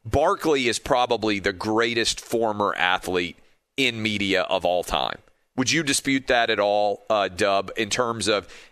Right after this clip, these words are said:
anybody in my life that I have ever seen be a great player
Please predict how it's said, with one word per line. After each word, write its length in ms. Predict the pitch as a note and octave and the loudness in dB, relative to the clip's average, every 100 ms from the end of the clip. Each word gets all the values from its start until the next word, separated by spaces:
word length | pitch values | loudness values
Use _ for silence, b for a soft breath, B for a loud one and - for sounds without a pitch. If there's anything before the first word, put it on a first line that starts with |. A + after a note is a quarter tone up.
| B | B
anybody 520 | D#3 E3 E3+ C#3+ C3+ A#2+ | -2 0 0 0 2 0
in 120 | A2 | 0
my 320 | A#2 A2+ A#2 | 0 2 2
life 580 | A2 F2+ G2 D#2+ D#2 - | 0 0 2 0 -4 -2
that 140 | A2 | 0
I 180 | G#2 G#2+ | 2 2
have 140 | G#2 | 0
ever 360 | F2 B2 A#2+ A#2 | 0 0 0 -2
seen 540 | - B2+ A2+ G2+ E2+ - b b G2+ | -2 -2 -2 -4 -6 -12 b b -4
be 260 | C#3+ C#3+ | 0 2
a 100 | A#2+ | 0
great 640 | G#2+ G2+ A2 C3 C#3+ - - | 0 -2 0 2 0 -4 -4
player 680 | B4+ C#3 D3 C#3 F2 D#2+ | -2 2 0 2 0 -2